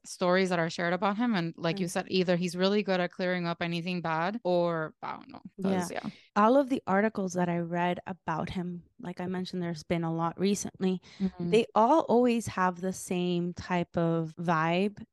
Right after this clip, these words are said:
Speaker 1: Mm.
Speaker 2: And it always has, you know, quotes from people that know him, and everybody always agrees on the same thing, that he's very humble,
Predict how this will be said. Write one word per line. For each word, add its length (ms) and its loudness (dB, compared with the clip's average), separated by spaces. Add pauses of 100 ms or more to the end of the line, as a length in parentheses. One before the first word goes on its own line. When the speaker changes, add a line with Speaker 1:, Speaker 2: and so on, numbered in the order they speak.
(220)
Speaker 1:
Mm. 160 2
Speaker 2:
And 240 4 (260)
it 240 4
always 400 4
has, 480 0
you 100 -4
know, 160 -4
quotes 320 -4
from 100 -4
people 300 0
that 180 2
know 160 2
him, 240 -2
and 140 -6
everybody 580 0
always 320 2
agrees 400 -2
on 120 -2
the 80 -4
same 340 -6
thing, 320 -6
that 100 -10
he's 120 -4
very 180 2
humble, 540 0